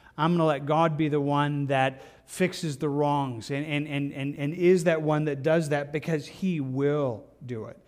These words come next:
He will be that rescue."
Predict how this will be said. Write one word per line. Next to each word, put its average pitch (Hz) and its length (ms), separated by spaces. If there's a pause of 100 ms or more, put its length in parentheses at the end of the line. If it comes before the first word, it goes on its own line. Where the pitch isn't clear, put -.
(240)
He 190 220
will 156 720
be 127 260
that 123 320
rescue." 120 460